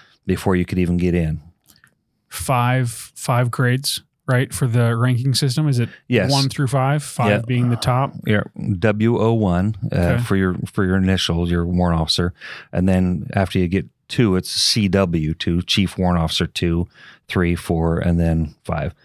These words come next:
Speaker 1: And
Speaker 2: Mm-hmm.
Speaker 1: five started toward the end of my career. They didn't even have a five, um, until, gosh, I don't even know what year it was, but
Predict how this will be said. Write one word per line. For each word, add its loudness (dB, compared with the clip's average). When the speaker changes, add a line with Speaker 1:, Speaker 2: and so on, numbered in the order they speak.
Speaker 1:
And 2
Speaker 2:
Mm-hmm. -2
Speaker 1:
five 2
started -2
toward 2
the 2
end 2
of 2
my 2
career. 2
They 2
didn't 2
even 0
have 0
a -2
five, 0
um, 0
until, 0
gosh, -2
I 2
don't 2
even 2
know 2
what 0
year 2
it 0
was, 0
but -6